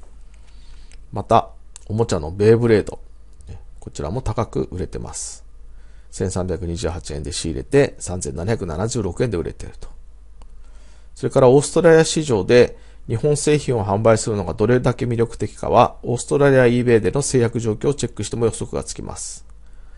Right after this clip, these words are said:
これね、まだAmazon始まって間もないんで、えー、実績というか歴史のあるeBayの方がね、あの、どんなのが高く売れてるっていうのを調べるのには適してます。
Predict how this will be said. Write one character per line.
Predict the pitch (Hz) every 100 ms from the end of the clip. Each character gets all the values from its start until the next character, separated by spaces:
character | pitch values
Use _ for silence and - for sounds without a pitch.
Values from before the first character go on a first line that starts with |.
| - -
こ | -
れ | 117
ね、 | 123 117 - - - -
ま | 165 143
だ | 87 - - - - -
Amazon | 147 147 98 78
始 | 98 110
ま | 120
っ | 123
て |
間 | 117 104
も | 117
な | 127
い | 98
ん | -
で、 | - 95 69 - - - -
え | 101 90 85 85
ー、 |
実 | 113 110 - 117
績 | -
と | 110
い |
う | 101
か | 90
歴 | 104 -
史 | -
の | 127
あ | 135
る | 113
eBay | 107 131 135
の | 135
方 | - 92
が | 87 65 - -
ね、 | 104 107 -
あ | -
の、 | 73 64 - - - 64
ど | 113
ん | 117
な |
の | 92
が | 76
高 | 90 92
く | 87
売 |
れ | 90
て | 98
る |
っ | 92
て | -
い |
う | 73
の |
を | -
調 | - 104 101
べ | 101
る | 65
の | 64
に | 85
は | 104 117
適 | 98 -
し | -
て | 90
ま | 87
す。 | - -